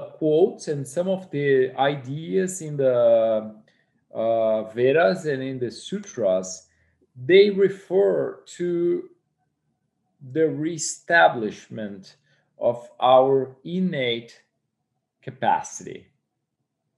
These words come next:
They talk about the agricultural revolution as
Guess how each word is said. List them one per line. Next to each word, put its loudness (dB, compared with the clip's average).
They 6
talk 4
about 6
the 2
agricultural -2
revolution -4
as 0